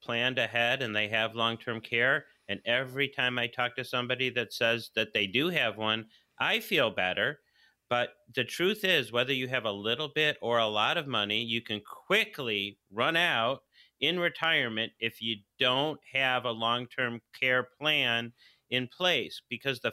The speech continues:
fact is, more than half of the adults turning sixty-five today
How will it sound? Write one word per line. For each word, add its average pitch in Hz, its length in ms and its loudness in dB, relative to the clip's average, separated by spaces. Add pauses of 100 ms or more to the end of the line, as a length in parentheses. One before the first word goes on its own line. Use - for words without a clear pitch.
(160)
fact 175 380 0
is, 131 380 0 (460)
more 151 280 2
than 151 180 0
half 135 600 -4
of 170 160 -8
the 165 140 -2
adults 151 640 -2
turning 135 380 0
sixty-five 131 840 -2
today 131 580 0